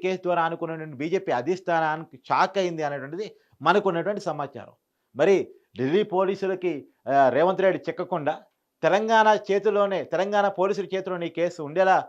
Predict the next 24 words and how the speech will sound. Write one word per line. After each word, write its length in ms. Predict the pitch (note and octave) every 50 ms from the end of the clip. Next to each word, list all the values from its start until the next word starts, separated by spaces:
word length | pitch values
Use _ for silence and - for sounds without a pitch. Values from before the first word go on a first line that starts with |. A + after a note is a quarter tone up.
| - _ _ _ _ D#3+
చేసిన 180 | F3 E3 E3+
ప్లాన్ 340 | D3+ - D3+ E3 F#3+ G#3 G3
ఏ 140 | E3+ D#3 E3 F#3+
మేరకు 320 | G#3 A3+ A#3 A3+ A3+ A3
వర్కౌట్ 440 | G3+ F#3+ F#3 F#3 F3+ F#3+ F#3+ F#3 -
అవుతుంది, 440 | F3 F3 F3 F3 F3 E3+ E3 F3 F3
కోర్టులో 360 | E3 - D3+ E3 D#3+ F3 F3+ E3+
ఈ 80 | D#3+ D#3 - D#3+
కేసు, 220 | E3 E3 - F3 D#3 - _ _ _ _
ఈ 100 | C3 C#3+ E3
వీళ్ళేసే 420 | D#3 D#3 E3+ F3 F#3 G3 F#3 G#3 F#3+
పిటిషన్ 440 | G3 F#3 F3+ F#3 G3+ G3 G3 E3+ D#3 C#3+ E3
ఏ 40 | F3
మేరకు 300 | F#3+ G3+ G#3+ - G#3 G#3 F#3
వర్కౌట్ 340 | F3 F3 E3+ F3+ F3 F3 E3
అవుతుందో 260 | E3 E3 E3 D#3+ D3+
చూడాలి. 340 | C#3+ C#3+ D3+ C#3 C#3 C#3 C3+
కానీ 200 | C#3+ F3+ G3+ F#3 - _ _ _ _ _ B2+
మొత్తానికి 640 | C#3 C#3+ E3+ F#3 - - - A#3+ B3 B3 - - A#3+
రేవంత్ 460 | G3+ F#3 F#3+ G3+ G#3 G#3+ G3+ G3+ G3+ G3
రెడ్డి 140 | F#3+ E3+ F#3
వేసిన 200 | F3 D#3+ E3 C#3+ -
ప్లాన్కి 480 | D3+ D3+ E3 F3+ F#3+ F#3 E3+ - - D3+
అయితే 200 | C#3+ - G#3